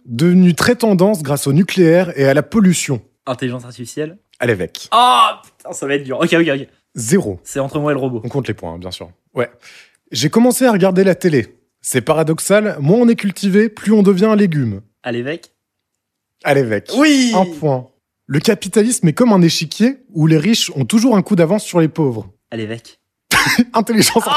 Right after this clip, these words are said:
Speaker 1: artificielle.
Speaker 2: putain. C'est dur. Ok, deux un. Je vais, je vais la, je vais la niquer.
Speaker 1: Si l'homme amoureux vit d'eau fraîche, l'homme marié rajoute du pastis.
Speaker 2: À l'évêque.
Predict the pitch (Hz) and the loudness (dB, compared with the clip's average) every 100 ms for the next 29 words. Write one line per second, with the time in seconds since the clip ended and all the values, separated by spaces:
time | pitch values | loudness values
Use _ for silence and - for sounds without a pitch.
0 | 285 - - 214 302 269 226 175 151 - | 0 -2 -4 -2 0 2 0 -2 -6 -12
1 | - _ _ _ _ - 185 320 233 - | -20 _ _ _ _ -8 -6 -4 -8 -8
2 | - 185 160 143 160 202 147 - _ - | -6 -2 -2 -2 2 2 0 -6 _ -20
3 | - 120 147 147 131 143 135 131 123 123 | -18 -6 -2 -2 0 0 0 0 -4 -8
4 | 120 117 104 _ - - - 156 262 240 | -8 -10 -20 _ -12 -6 0 2 4 4
5 | 214 190 208 151 131 151 - 247 - - | 4 4 2 0 -2 -2 0 -2 -2 -4
6 | - 135 139 123 117 135 185 226 - 135 | -4 -2 0 0 0 0 0 -2 -4 -4
7 | 131 160 127 110 180 - 214 185 - - | -2 -4 -6 -4 -4 -2 -4 -4 -6 -18
8 | _ _ - 135 123 127 113 - | _ _ -10 -6 -6 -6 -10 -12